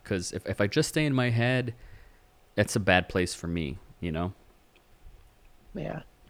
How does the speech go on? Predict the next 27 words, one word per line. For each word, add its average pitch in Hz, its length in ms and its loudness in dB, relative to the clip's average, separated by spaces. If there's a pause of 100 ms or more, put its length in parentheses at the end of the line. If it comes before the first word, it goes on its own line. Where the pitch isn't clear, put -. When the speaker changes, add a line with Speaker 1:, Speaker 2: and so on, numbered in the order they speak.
(880)
Speaker 2:
And, 143 240 4
uh, 127 400 4 (800)
it, 160 220 4 (640)
like, 180 340 4
I 160 80 10
don't 175 140 8
know 160 100 12
what 151 300 8
the 143 280 8
riots 139 600 4
were 143 140 6
by 127 180 4
you. 135 440 2
Not, 170 280 2
not 190 180 4
saying 139 320 0
riots, 123 560 2
um, 123 380 -2
uh, 139 120 -2
like, 120 220 -2
uh, - 160 -10
protesting, 147 880 4
but 139 140 0
there 139 120 6
was 131 120 4
a 131 60 0
difference. 139 680 -2